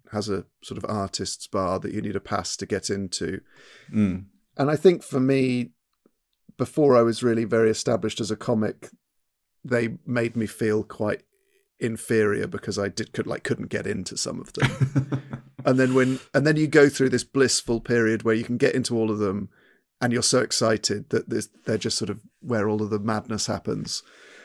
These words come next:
Speaker 1: And then you sort of go back to where you, where you started and sort of think, um, uh, you know, "I'm not sure an awful lot of great stuff happens here." So,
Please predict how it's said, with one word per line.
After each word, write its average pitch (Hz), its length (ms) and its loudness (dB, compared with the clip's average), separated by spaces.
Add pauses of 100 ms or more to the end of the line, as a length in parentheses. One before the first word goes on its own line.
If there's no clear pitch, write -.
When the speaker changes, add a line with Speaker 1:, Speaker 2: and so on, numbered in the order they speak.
(460)
Speaker 1:
And 135 160 2
then 135 100 2
you 139 80 0
sort 131 220 4
of 120 160 0
go 131 180 8
back - 280 4
to 135 120 2
where 127 140 6
you, 127 260 4
where 131 140 -2
you 123 80 -2
started 127 720 4 (880)
and 117 160 0
sort 113 220 0
of 107 80 -4
think, - 500 -2
um, 110 360 0 (1000)
uh, 107 100 -6
you 107 180 -2
know, 98 100 -4
"I'm 101 80 -4
not 107 140 -4
sure 107 420 -4
an 110 140 -4
awful 101 240 -4
lot 101 100 -2
of 98 160 -6
great - 480 -4 (760)
stuff - 360 -4
happens 110 420 -2
here." 101 220 -4
So, 107 320 -4